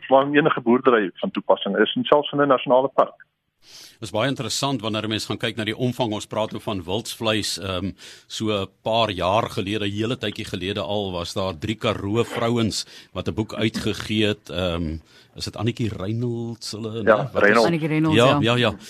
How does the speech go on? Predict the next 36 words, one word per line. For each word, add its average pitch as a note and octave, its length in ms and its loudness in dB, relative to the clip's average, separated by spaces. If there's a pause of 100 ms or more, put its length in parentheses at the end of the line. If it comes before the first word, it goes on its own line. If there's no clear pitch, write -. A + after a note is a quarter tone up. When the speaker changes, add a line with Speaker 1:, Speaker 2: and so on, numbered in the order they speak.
(180)
Speaker 2:
Daar G#2+ 220 4
by B2+ 120 4
Richmond C#3 380 4
rond, G2+ 240 -2
né, G#2+ 100 0
in A2+ 100 0
daai G2+ 220 2
omgewing. A2 440 0
En G2+ 60 -2
ek D#3 160 -2
het E3+ 100 -2
daai C3 220 6
boek C3 220 2
daar G#2 180 0
in C3 60 -2
my B2 140 4
rak, G#2+ 260 -2
is - 140 -8
my A2+ 140 -2
fantastiese C3+ 640 -2
boek A#2 220 -6
om G#2+ 120 -2
te G2+ 120 -4
lees G#2 460 -2
en G2 320 -2 (320)
te B2 100 -4
kyk D3 340 2
hoe B2+ 180 4
mense C3+ 560 4
wat G#2+ 180 0
dan A2+ 160 0
daai G2 220 2
voogdyskap B2+ 920 0
van A2 140 -4
die G#2+ 100 0
grond A#2+ 600 -2